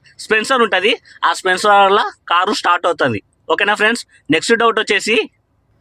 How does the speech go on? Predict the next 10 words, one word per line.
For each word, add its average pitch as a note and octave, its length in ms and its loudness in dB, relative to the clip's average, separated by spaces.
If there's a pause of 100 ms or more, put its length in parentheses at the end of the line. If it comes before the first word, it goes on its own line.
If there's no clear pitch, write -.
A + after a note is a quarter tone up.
(2250)
ఏ A#3+ 40 2 (180)
సింబల్ A3 400 2
ఉంటది, F#3+ 320 0 (460)
దానికి E3+ 420 -2 (120)
రౌండ్ G3+ 440 4 (920)
ఒక D3+ 100 -2 (320)
మార్క్ G#3+ 380 0
ఉండి G3 200 0 (240)
దాని E3 220 0
కింద G#3+ 140 0